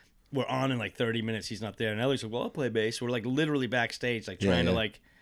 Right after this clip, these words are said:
Speaker 1: him get the hang of the upright, and just,
Speaker 2: Yeah,
Speaker 1: like,
Speaker 2: yeah.
Speaker 1: and then at, the, at, like, the eleventh hour,
Speaker 2: Right.
Speaker 1: Jim came waltzing through the door. So,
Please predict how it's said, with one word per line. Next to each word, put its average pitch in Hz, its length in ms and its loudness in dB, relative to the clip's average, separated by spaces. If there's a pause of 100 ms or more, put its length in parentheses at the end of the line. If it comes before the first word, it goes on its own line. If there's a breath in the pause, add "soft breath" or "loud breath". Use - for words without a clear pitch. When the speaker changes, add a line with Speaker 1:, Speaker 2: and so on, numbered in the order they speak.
(580 soft breath)
Speaker 1:
him 127 220 -4
get 123 160 -6
the - 60 -6
hang 123 280 -2
of 98 80 -6
the 110 100 0
upright, 107 440 0
and 101 80 -8
just, 104 160 6
Speaker 2:
Yeah, - 40 4
Speaker 1:
like, 90 100 4
Speaker 2:
yeah. 98 40 2
Speaker 1:
and 120 100 0
then 107 200 -4 (100)
at, 107 80 -8
the, 110 220 -4
at, 110 100 -8
like, 107 140 -6
the 104 80 -6
eleventh 107 560 -6 (160)
hour, 110 440 -4 (200 soft breath)
Speaker 2:
Right. 87 260 0
Speaker 1:
Jim 120 220 0
came 113 200 0
waltzing 107 280 -2
through 101 100 -6
the 92 80 -8
door. 98 260 -4
So, 92 240 -8